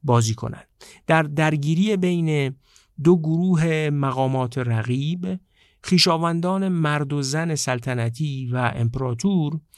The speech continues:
این خواجگان بودن که می‌تونستن نقش مهمی بازی کنن. خواجگانی هم بودن مثل دریادار بزرگ دوره مینگ، ژنگ هی یا چنگ هو،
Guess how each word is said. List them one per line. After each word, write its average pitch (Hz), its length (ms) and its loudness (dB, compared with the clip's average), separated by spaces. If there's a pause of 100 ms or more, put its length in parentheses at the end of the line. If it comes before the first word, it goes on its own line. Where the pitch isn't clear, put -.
(320)
این 220 220 -2
خواجگان 165 720 2
بودن 131 320 0
که 120 200 -4
می‌تونستن 120 600 -4
نقش 120 260 -4
مهمی 123 540 0
بازی 113 320 -4
کنن. - 340 -14
خواجگانی 196 600 4
هم 175 240 2
بودن 156 460 0
مثل 135 360 -2
دریادار 131 600 0
بزرگ 131 680 -2
دوره 123 480 0
مینگ، 120 640 0
ژنگ 123 440 -2
هی 127 200 -4
یا 120 440 -2 (460)
چنگ 113 320 2
هو، 123 440 0